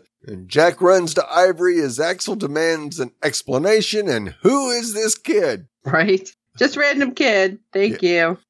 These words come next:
Speaker 1: Violet tells them that that thing is her father, and Jack tells Ivory that she would have never done that if she didn't heal.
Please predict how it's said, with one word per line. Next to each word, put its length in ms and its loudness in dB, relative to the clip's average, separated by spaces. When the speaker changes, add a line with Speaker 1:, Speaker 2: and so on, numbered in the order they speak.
Speaker 1:
Violet 380 -2
tells 320 -2
them 180 -6
that 200 -4
that 260 -4
thing 280 0
is 140 -4
her 80 0
father, 560 0
and 180 -8
Jack 340 -2
tells 300 -2
Ivory 300 0
that 180 -4
she 200 -2
would 180 -2
have 100 -4
never 340 2
done 280 0
that 240 2
if 120 0
she 180 -6
didn't 380 -2
heal. 420 -6